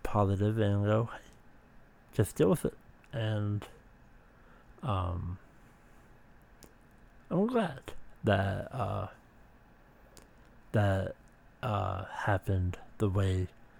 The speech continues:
it did. And I can be more positive of it now. And now I can help people, um, of this one thing. And, you know,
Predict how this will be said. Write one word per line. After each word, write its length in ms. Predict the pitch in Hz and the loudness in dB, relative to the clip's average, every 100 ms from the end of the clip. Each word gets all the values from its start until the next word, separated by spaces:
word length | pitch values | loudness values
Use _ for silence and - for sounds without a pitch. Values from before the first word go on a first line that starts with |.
| - - - - | -20 -20 -20 -4
it 200 | 147 107 | -2 2
did. 340 | 107 90 90 - - - - - - | 2 2 -2 -10 -18 -20 -20 -20 -2
And 100 | - | 4
I 180 | 117 120 101 | 6 6 4
can 300 | 123 110 104 | 0 2 2
be 160 | 98 107 | 4 4
more 220 | 107 113 | 6 4
positive 560 | 120 120 120 92 85 | 2 2 4 2 0
of 200 | 87 - | -2 -6
it 100 | - | -6
now. 280 | - 82 - - - - - - - - - - - | -6 -6 -8 -12 -20 -20 -20 -20 -20 -20 -20 -20 -4
And 500 | 110 107 98 95 98 | 0 2 2 2 4
now 260 | 101 101 101 | 4 4 2
I 220 | 117 143 147 | 4 4 4
can 180 | 120 | 2
help 260 | 92 101 - | 2 0 -2
people, 400 | 110 - - - - - - - - - - - - - - - - - - - - - | -6 -6 -10 -14 -18 -20 -20 -20 -20 -20 -20 -20 -20 -20 -20 -20 -20 -20 -20 -20 -20 -4
um, 400 | 107 104 95 87 - - | -2 0 -2 -4 -8 -2
of 360 | 127 92 90 101 - - - | 0 0 -2 -10 -16 -20 -8
this 360 | 135 113 - - | 2 2 2 2
one 160 | 104 95 | 2 2
thing. 400 | 101 104 113 - | 2 2 2 0
And, 420 | 110 104 104 104 - - - - - - - - - - - - - - 294 | -4 -2 -2 -4 -8 -20 -20 -20 -20 -20 -20 -20 -20 -20 -20 -20 -20 -12 2
you 140 | 131 | 4
know, 320 | 90 87 90 | 6 4 0